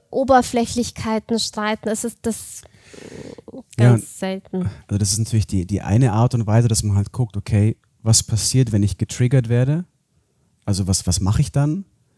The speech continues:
Speaker 2: Äh, oder was ist die perfekte Art und Weise, dann mit Triggern umzugehen? Aber die andere Art und Weise ist ja auch herauszufinden, okay, warum werde ich überhaupt so oft getriggert?
Speaker 1: Mhm.
Speaker 2: Oder warum kommt es dazu, dass ich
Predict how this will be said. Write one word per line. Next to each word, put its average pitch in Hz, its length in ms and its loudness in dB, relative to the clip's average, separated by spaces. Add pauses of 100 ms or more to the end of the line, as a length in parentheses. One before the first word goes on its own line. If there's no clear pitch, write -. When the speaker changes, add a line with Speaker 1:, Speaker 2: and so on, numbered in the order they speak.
(300)
Speaker 2:
Äh, 95 120 -2
oder 95 200 0
was 98 140 4
ist - 160 -8
die 101 80 -4
perfekte 104 800 2 (340)
Art 101 260 0
und 107 120 0
Weise, 107 280 6
dann 101 140 2
mit 98 180 0
Triggern 117 380 4
umzugehen? 123 680 -2 (920)
Aber 107 220 2
die 104 280 0 (300)
andere 139 380 2
Art 92 260 0
und 101 140 -2
Weise 104 600 0 (520)
ist 117 180 -2
ja 120 140 -2
auch 117 160 -2
herauszufinden, 117 880 -4
okay, 98 500 0 (480)
warum 113 540 2
werde 139 240 4
ich 107 180 -2
überhaupt 85 420 -4
so - 140 -8
oft - 220 -10
getriggert? 202 500 -6
Speaker 1:
Mhm. - 800 -20
Speaker 2:
Oder 95 180 -2
warum 113 260 2
kommt 165 320 0
es 135 120 0
dazu, 117 380 -2
dass 110 200 0
ich 110 280 -2